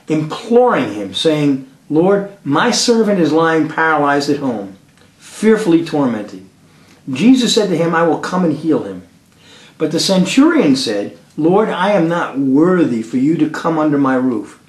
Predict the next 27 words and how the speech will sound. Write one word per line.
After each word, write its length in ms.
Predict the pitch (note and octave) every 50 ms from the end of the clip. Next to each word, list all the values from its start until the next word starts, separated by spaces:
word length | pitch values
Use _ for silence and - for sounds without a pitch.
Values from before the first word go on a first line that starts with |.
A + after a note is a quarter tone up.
| _ _ - - - - _ -
but 160 | C3 C3 -
just 260 | - F#3+ A#3 B3 -
say 140 | - A#3 A3+
the 140 | G3+ G#3 G3
word 380 | E3 D3+ D#3+ D3+ C#3 B2+ B2
and 80 | B2 A#2+
my 120 | A#2+ A#2+
servant 480 | A#2+ - - - D#3+ D#3 D3+ D#3 D3 C3+
will 100 | C#3+ C#3
be 120 | C#3 C3+
healed." 400 | C3 D3+ C#3 B2 - - - - - _ _ _ _ _ _ _ _ _ - - - - - _ _ - - - - -
Listen 280 | G3 A3+ - - C#4+ B3+
to 60 | C4+
this 220 | C4 B3+ - -
now. 300 | D3 A2+ G2 F#2 F#2+ - - _ _ _ _ _ - _ _ _ _ _
"For 200 | - - F3 -
I 340 | - D#3+ E3 F#3+ G#3 A#3+ A#3+
also 640 | - A3 A#3+ A3 A3 G#3 - - D3 C3 B2 B2+ -
am 220 | D3+ D#3+ D#3+ D#3+ D#3
a 60 | D3+
man 460 | D3+ D#3 D#3 D#3 D#3 D#3+ D#3+ - - - -
under 360 | E3 G3+ A3 A3 G#3+ G#3+ -
authority, 760 | - F#3 D#3+ - - B2+ G#2+ - F#2 F2+ F2 F2+ G2 G#2+ - - _ _ _ _ _ - - _ _ -
with 220 | - D#3+ F3+ F3+ F3+
soldiers 560 | - - G3+ G3+ G3+ G3+ F3+ G3+ G3+ G3 -
under 360 | - E3+ F3 F3+ F3+ F#3 G3
me. 460 | G3 G3 A3+ C#4+ G3+ B2 G#2 - -